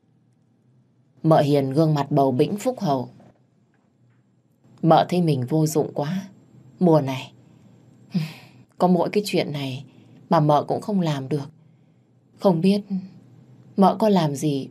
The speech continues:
vừa ý cậu không? Mợ, mợ đang có thai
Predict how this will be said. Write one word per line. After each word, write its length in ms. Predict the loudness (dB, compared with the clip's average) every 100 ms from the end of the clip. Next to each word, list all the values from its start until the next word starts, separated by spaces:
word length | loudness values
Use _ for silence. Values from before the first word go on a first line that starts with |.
| -2
vừa 220 | 0 2
ý 240 | 0 -4 2
cậu 200 | 2 2
không? 240 | -2 -4 -6 -14 _ _ _ _ _ _ _ _ _ _
Mợ, 380 | 4 6 6 4 2
mợ 220 | 2 4
đang 200 | 2 2
có 120 | 2 2
thai 380 | 4 4 4